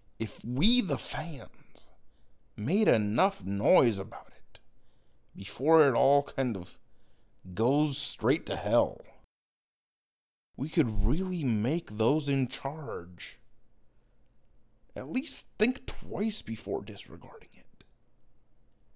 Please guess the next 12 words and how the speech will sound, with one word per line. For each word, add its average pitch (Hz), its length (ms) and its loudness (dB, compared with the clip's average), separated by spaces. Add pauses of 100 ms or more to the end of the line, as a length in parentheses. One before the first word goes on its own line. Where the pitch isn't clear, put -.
(920)
And 131 140 -10
that's 190 200 -2
what 233 160 4
they 185 100 2
did 156 380 4
with, 151 400 0
with - 280 -4 (320)
Deadpool. 120 760 -2 (1300)
They 170 120 2
kept - 340 -8
thinking 151 420 -2
twice. - 1040 2